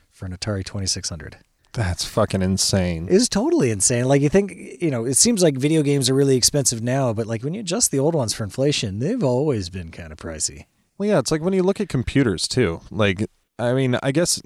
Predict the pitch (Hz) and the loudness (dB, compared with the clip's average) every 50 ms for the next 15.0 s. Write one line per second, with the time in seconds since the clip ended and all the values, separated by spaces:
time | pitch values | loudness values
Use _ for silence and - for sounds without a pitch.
0 | - _ _ _ - 131 120 117 123 123 120 117 110 - - - - - - - | -14 _ _ _ -8 -4 -2 0 0 2 2 0 0 -2 -6 -14 -16 -10 -6 -2
1 | 123 113 - 117 113 101 101 98 90 104 101 101 - - 107 101 107 107 107 104 | -2 0 2 2 2 2 2 2 2 2 2 2 2 2 0 2 2 2 0 0
2 | 98 104 104 98 98 - - - 113 101 - - 113 - 113 107 101 92 98 95 | 0 0 0 0 0 0 0 0 0 0 0 0 0 0 0 0 0 2 2 2
3 | 95 92 98 101 110 107 98 117 127 196 202 196 190 170 170 170 160 156 151 135 | 2 0 0 0 0 0 0 0 0 0 2 2 0 0 0 0 0 0 0 -2
4 | 123 - - 180 185 151 107 101 101 95 - - - 123 110 104 110 101 101 92 | -2 -2 0 2 2 2 2 0 -2 -2 -2 -4 -6 -4 -2 0 2 2 2 2
5 | 98 110 101 98 104 98 98 98 95 95 92 - 64 98 98 95 - - 101 - | 0 0 0 0 0 0 2 2 2 2 0 0 0 0 0 0 0 -2 -4 -2
6 | - 113 104 98 98 92 98 92 - - - 113 104 101 101 95 95 90 92 - | 0 2 2 2 2 2 0 -2 -6 -4 -2 0 2 2 2 0 0 -2 -4 -2
7 | - - 104 92 - - 104 98 98 101 98 98 95 90 95 95 95 92 92 104 | 0 0 0 0 0 0 0 2 2 2 2 2 2 2 2 2 2 2 0 -2
8 | 107 - 135 123 107 - - - - 120 113 98 - 101 90 92 95 95 87 - | -2 -2 0 0 0 0 -2 -2 0 0 0 0 0 0 2 2 2 2 0 -2
9 | - - - _ _ - 120 117 113 120 101 113 104 113 107 101 - - - _ | -6 -14 -20 _ _ -4 -2 0 2 2 0 0 0 2 0 0 0 -4 -12 _
10 | _ _ - - - - 147 123 113 120 110 - 110 113 107 101 92 110 104 98 | _ _ -6 -2 0 2 2 2 2 0 0 0 2 2 2 2 2 0 0 0
11 | 98 90 87 95 95 90 67 60 - - - - - - - _ _ _ _ _ | -2 -2 0 0 0 0 -2 -4 -8 -4 -2 -2 -2 -4 -6 _ _ _ _ _
12 | _ - 151 143 139 117 123 185 226 - 95 104 131 170 113 110 101 92 - - | _ 2 4 4 6 6 6 6 6 4 4 4 4 6 6 6 4 2 0 0
13 | 135 208 - - 151 - - 135 123 - - 139 131 120 - 127 110 - 123 110 | 2 4 4 4 4 4 2 0 0 2 4 4 4 4 4 2 0 -2 -2 0
14 | 101 107 120 156 254 277 - 277 143 120 98 98 98 90 87 80 80 82 85 | 0 -2 -2 0 0 0 0 0 -2 -4 -4 -6 -8 -10 -12 -12 -14 -14 -16